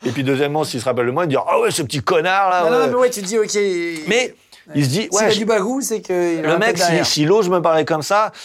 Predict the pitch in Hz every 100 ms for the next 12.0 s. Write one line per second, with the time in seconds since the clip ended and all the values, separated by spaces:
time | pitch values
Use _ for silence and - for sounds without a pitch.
0 | - - - 170 170 170 185 - 131 120
1 | 147 156 165 175 143 123 117 123 139 -
2 | 185 143 143 117 104 - - 110 123 170
3 | 117 113 135 143 127 151 131 - 123 113
4 | 151 170 123 - 135 143 - 123 113 147
5 | 147 - - 131 127 - - - - 104
6 | 117 - 170 196 180 190 196 175 165 151
7 | 156 156 - 143 135 - 127 123 - 117
8 | 104 - - - - _ _ - - 135
9 | 143 131 135 139 147 - 123 113 - -
10 | _ _ _ _ _ _ - - - 127
11 | 127 110 107 117 117 127 120 101 92 107